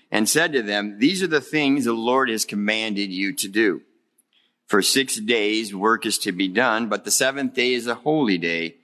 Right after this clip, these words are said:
a day of rest, and there shall be no work.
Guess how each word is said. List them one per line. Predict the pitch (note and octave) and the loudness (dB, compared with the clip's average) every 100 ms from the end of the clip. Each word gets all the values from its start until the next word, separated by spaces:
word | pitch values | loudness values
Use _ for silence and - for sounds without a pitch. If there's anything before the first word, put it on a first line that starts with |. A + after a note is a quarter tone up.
| _ _ - | _ _ -4
a | E2+ | -2
day | E2 F2 G2+ | 0 0 0
of | A#2 A2 | 0 0
rest, | G#2 F2+ E2+ - - _ _ _ - | 2 2 0 -4 -8 _ _ _ -2
and | E2+ | 2
there | F#2 | 2
shall | F2 G2 E2+ | 2 0 0
be | G2+ G#2 G#2 | 0 0 -2
no | G2 F#2+ F#2+ | 0 0 0
work. | G2 D#2 - | 0 -2 -4